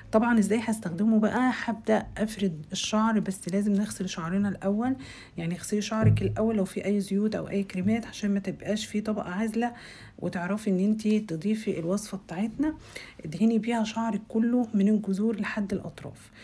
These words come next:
وسيبيها على شعرك لمدة ساعة أو اتنين.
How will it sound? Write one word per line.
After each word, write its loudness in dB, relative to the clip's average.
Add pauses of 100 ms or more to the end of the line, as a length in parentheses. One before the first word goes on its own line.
(280)
وسيبيها 4
على 4
شعرك 0
لمدة 2
ساعة 0
أو 2
اتنين. -4